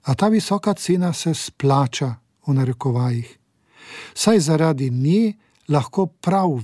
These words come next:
vidimo, prav uvidimo resnico in svobodno zaživimo. Ta ozdravljeni slepec je bil vržen iz skupnosti,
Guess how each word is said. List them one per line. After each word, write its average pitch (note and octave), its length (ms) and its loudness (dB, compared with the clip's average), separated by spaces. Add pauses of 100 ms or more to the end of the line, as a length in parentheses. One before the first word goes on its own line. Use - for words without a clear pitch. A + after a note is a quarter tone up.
vidimo, F3 560 0 (340)
prav D#3+ 340 2 (120)
uvidimo F3+ 640 2
resnico E3+ 760 0 (200)
in F3 160 2
svobodno C3+ 720 0
zaživimo. B2 680 0 (1300)
Ta G3 160 4
ozdravljeni D#3+ 680 2
slepec D#3+ 680 -2 (280)
je C#3+ 120 0
bil E3+ 180 4
vržen D#3 500 0
iz B2+ 120 -2
skupnosti, C#3 800 -4